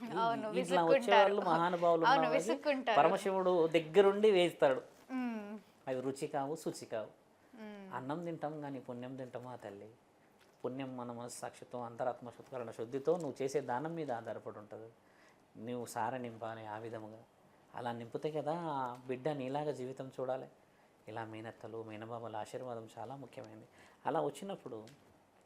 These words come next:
Speaker 2: మీరు అడిగిన ఆ ప్రశ్నల ఒక పురుషుడికి ఇచ్చి పెళ్లి చేసేస్తారు.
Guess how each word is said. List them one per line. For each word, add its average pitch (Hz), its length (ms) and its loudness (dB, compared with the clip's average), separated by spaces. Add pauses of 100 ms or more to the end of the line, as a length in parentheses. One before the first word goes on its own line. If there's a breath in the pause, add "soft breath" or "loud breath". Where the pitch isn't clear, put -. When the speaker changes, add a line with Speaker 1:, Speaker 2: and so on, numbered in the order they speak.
(280)
Speaker 2:
మీరు 120 160 -10
అడిగిన 113 220 -10
ఆ 127 120 -8
ప్రశ్నల 101 540 -14 (600 soft breath)
ఒక 123 140 -8
పురుషుడికి 143 560 -6
ఇచ్చి 123 200 -12
పెళ్లి 131 340 -8
చేసేస్తారు. - 640 -16